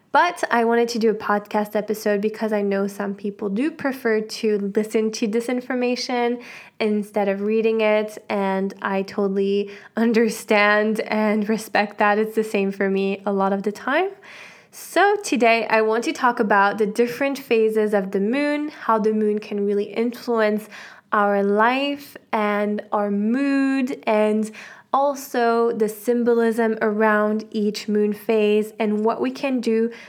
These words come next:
to really support us in each phase. And I'm also going to add how the moon can really affect us as women and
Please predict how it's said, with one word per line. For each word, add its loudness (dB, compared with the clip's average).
to -4
really 2
support -4
us 0
in 2
each -6
phase. -4
And 2
I'm 2
also 0
going 0
to -6
add 2
how 4
the -2
moon 2
can 0
really -2
affect -2
us 2
as -2
women 0
and 0